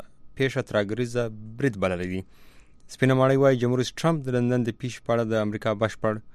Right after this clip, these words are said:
مرسته اعلان کړې ده. کندهار کې تېره شپه دوو تنو په پولیسو پر خپلو همکارانو برید کړی، شپږ پولیس یې وژلي او پنځه تنه نور یې ټخ-، ټپیان کړي دي. دغه برید د ښار د پنځلسم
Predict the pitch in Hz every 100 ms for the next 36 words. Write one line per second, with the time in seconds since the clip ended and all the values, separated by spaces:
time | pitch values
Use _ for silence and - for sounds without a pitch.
0 | - - - 113 - 98 92 - 98 95
1 | - - - - - - - - - -
2 | - - - - - - - - - 123
3 | 175 175 - 180 - 170 165 - - 165
4 | 160 135 123 180 220 160 165 160 - 143
5 | 139 139 135 135 131 131 - 139 202 -
6 | 123 135 - 156 123 110 117 120 107 139
7 | - 143 135 - 156 - 117 113 117 104
8 | 104 139 139 127 - 110 120 117 110 107
9 | 107 110 - 101 - - - - 104 -
10 | 104 101 104 - - - - 117 110 123
11 | 113 113 123 117 110 - 110 107 104 143